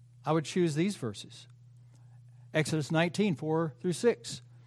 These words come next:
Here again is the salvation we have seen and applies to us. "You yourself have seen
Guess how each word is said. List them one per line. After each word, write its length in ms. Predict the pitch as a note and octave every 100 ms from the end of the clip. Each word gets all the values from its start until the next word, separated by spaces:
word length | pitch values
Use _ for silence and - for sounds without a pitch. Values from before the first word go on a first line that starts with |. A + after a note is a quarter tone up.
| - -
Here 140 | B2+
again 460 | B2+ C3+ G3 D#3 G#2
is 120 | G#2+
the 100 | -
salvation 720 | A#2+ C#3 B2 C#3+ G3 - C3 A#2
we 80 |
have 120 | A#2+ A2+
seen 440 | - F#3 D#3 A#2 - - - -
and 80 | C3
applies 420 | A#2+ B2 B2 A#2+
to 140 | D#3
us. 360 | G#3+ D#3 A2+ -
"You 120 | D#3
yourself 500 | A3 B3+ - G3+ G3+ D3
have 120 | C3+
seen 380 | - E3+ G3+